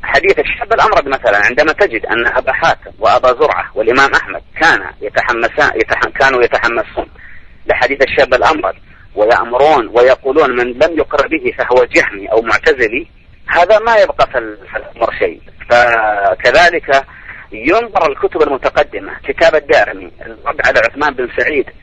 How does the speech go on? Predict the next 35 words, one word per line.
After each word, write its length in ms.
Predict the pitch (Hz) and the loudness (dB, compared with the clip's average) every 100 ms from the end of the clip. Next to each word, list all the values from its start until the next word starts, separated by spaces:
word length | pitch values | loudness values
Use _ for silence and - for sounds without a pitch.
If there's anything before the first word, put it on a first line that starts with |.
| _ 147 | _ 2
آه، 160 | 143 - | 2 4
آسف، 320 | 131 143 - | 2 2 -2
اسمه 260 | 117 131 123 | -10 -6 -2
عثمان 200 | 117 160 | 0 0
بن 260 | 151 135 - | 0 -4 0
سعيد 240 | 127 165 | 0 2
الدارمي، 500 | 104 - 156 123 143 | -2 0 -2 0 0
رده 340 | 151 147 143 127 113 | 0 0 -2 0 2
على 120 | 113 | 2
الشيخ 240 | - - - | 0 -8 -4
مريسي، 480 | 110 156 - 214 - - - - - | 0 2 0 -4 -14 -18 -20 -20 -18
عثمان 340 | - - 202 220 | -16 -2 0 0
بن 160 | 202 170 | -2 -4
سعيد 180 | 175 | -6
متوفى 340 | 156 190 - 131 | -6 -10 -4 -2
عام 100 | - - _ - - | -2 -8 _ -14 -8
خمسة 160 | 165 | -6
وسبعين، 360 | 127 110 101 - - - - - | -2 -2 -2 -4 -14 -20 -20 -10
ليقرأوا 560 | 143 165 - - 160 147 | 0 2 2 2 2 2
هذا 140 | 135 | 0
الكتاب 420 | 120 123 - 98 | -2 -4 0 2
ويقرأوا 520 | 110 170 190 185 185 120 | 4 2 4 2 4 2
الكتاب 380 | - - 175 | -2 -2 0
الذي 280 | 165 147 143 | 2 2 4
بعده، 280 | 165 131 107 | 4 2 -2
كتاب 340 | - - 156 | -12 0 0
السنة 300 | 139 175 160 | 0 -2 0
لعبد 280 | 113 110 - | 0 0 -2
الله 160 | 147 151 | 0 0
بن 200 | 135 143 | 0 -4
أحمد 280 | 143 117 113 | -4 -8 -10
المتوفي 420 | 113 127 - 143 | -4 -2 0 0
عام 140 | 117 113 | 0 -2
مائتين 520 | 113 113 - 175 202 | -4 -2 0 0 0
وتسعين، 480 | 156 156 110 107 | -2 -4 0 0